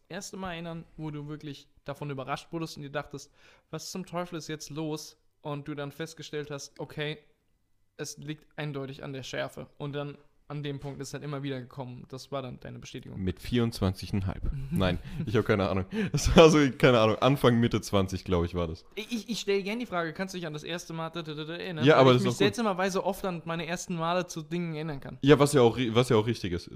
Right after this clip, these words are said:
Speaker 2: Tatsächlich geht's mir da vielleicht anders. Aber, nee, da, ich weiß nicht, wann das erste Mal war, aber es, es, ich,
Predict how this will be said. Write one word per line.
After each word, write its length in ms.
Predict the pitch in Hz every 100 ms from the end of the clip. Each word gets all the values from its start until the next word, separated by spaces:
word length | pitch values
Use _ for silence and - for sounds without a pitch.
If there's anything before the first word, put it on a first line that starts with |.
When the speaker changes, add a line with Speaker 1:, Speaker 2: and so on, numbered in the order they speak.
| 92
Speaker 2:
Tatsächlich 420 | 123 98 107 107
geht's 240 | 107 -
mir 140 | 107 107
da 340 | 101 101 87
vielleicht 360 | 90 95 92 -
anders. 280 | 92 87 - _ _ _ _ _ _
Aber, 480 | 90 95 98 98 - _ _ _ _ -
nee, 220 | 110 127
da, 380 | 92 101 135 147 _ _ _ _ _ _ _ _
ich 160 | 110
weiß 140 | 117 135
nicht, 120 | 123
wann 100 | 117
das 100 | 107
erste 240 | 92 98 95
Mal 140 | 87
war, 160 | 82 78
aber 160 | 98
es, 140 | 101 - 64 -
es, 180 | - 104
ich, 140 | -